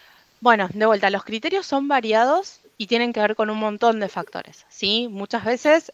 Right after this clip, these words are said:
em, de vuelta, el criterio es, "Mira,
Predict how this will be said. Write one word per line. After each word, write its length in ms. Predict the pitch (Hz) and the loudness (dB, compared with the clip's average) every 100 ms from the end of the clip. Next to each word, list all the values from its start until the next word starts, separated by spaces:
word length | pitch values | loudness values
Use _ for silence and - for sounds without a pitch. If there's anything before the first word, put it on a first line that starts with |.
| - | -4
em, 460 | 202 190 185 180 180 - _ - | 0 2 0 -2 -10 -20 _ -20
de 160 | 180 190 | -2 2
vuelta, 220 | 202 185 | 4 2
el 140 | 175 | -2
criterio 460 | 196 196 226 233 233 | -6 -2 2 4 4
es, 280 | 233 254 - | 2 0 -4
"Mira, 340 | 202 208 190 | 0 2 0